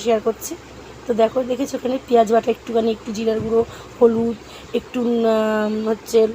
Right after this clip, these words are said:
রসুন, আদা, আর হচ্ছে শুকনো লঙ্কা বাটা, এর মধ্যে একটু জল দিয়ে দিলাম, একদম ভালো করে এটাকে মাখিয়ে নেবো মশলাটা দিয়ে। এবার আমি মধ্যে দিয়ে দেবো একটা বড় টমেটো বাটা আছে, কারণ একটু টমেটো না দিলে মাছে ভালো লাগে না, তো টমেটো,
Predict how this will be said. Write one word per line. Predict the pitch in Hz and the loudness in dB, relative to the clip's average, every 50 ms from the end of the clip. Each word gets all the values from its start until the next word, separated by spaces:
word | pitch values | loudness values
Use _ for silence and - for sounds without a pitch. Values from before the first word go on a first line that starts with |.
| - - 220 | -2 -2 -2
রসুন, | 233 226 - - 254 254 226 | -2 -2 -2 -4 -2 0 0
আদা, | 214 202 254 330 - - - - - - - - - | 2 2 0 0 -2 -4 -16 -18 -18 -18 -12 -4 -2
আর | 214 208 208 | -2 0 -2
হচ্ছে | 202 - - - - - - | -2 -6 -8 -10 -10 -10 -8
শুকনো | 277 220 240 220 | -2 2 4 4
লঙ্কা | 214 214 233 208 | 4 2 0 -2
বাটা, | 190 - 220 220 - | -2 -2 -4 -2 0
এর | 247 269 | 0 0
মধ্যে | 254 247 277 | 0 -2 -4
একটু | - 277 220 233 | -6 -4 0 2
জল | 240 233 226 226 | 2 2 2 0
দিয়ে | 240 220 | -2 -4
দিলাম, | 240 277 320 349 311 | -2 -2 0 0 -2
একদম | 240 247 226 226 - - - - - - - | -4 -4 -6 -8 -10 -14 -18 -18 -14 -6 -2
ভালো | 233 233 226 | 0 2 4
করে | 208 240 214 | 4 4 4
এটাকে | 220 233 233 226 226 | 4 2 2 2 0
মাখিয়ে | 214 - - - 226 | -4 -6 -8 -6 -4
নেবো | 220 220 226 233 220 | -4 -2 -2 0 -2
মশলাটা | 208 - 226 226 208 - - 622 - - - - - - - - - 226 185 | -2 -2 -6 -8 -6 -6 -6 -8 -8 -14 -20 -20 -20 -20 -20 -16 -12 -8 -4
দিয়ে। | 233 247 240 220 | 0 2 2 2
এবার | 208 214 214 214 | 2 2 0 2
আমি | 247 320 - - - - - - - - - 277 | 0 0 -4 -6 -16 -20 -20 -20 -18 -16 -10 -6
মধ্যে | 226 214 202 190 | -4 -4 -4 -4
দিয়ে | 233 220 190 | -6 -4 -4
দেবো | 185 170 175 202 - 226 | -6 -8 -8 -8 -6 -4
একটা | 214 - 233 220 | -2 0 2 2
বড় | 226 233 - | 2 2 2
টমেটো | 233 220 226 220 214 233 214 | 2 0 0 2 2 2 2
বাটা | 208 214 240 220 202 | 2 4 2 0 0
আছে, | - - 214 208 | -2 -8 -8 -4
কারণ | - 214 214 214 - | -2 -2 -2 -2 -6
একটু | - - - | -12 -6 0
টমেটো | 254 240 233 233 226 240 240 233 | 2 2 2 2 0 2 2 2
না | 226 226 | 2 2
দিলে | 240 240 233 | 0 0 0
মাছে | 214 202 - 233 233 - - - - - - - - | 0 -2 -2 -4 -6 -6 -8 -16 -18 -18 -14 -4 0
ভালো | 226 226 226 220 208 | 4 6 6 6 4
লাগে | 196 196 190 190 | 2 0 -4 -6
না, | 190 - - - - - - - - - | -8 -10 -12 -18 -20 -20 -20 -20 -10 -6
তো | - 233 220 | -4 -2 0
টমেটো, | 233 226 220 226 220 214 226 | 2 2 4 4 2 2 2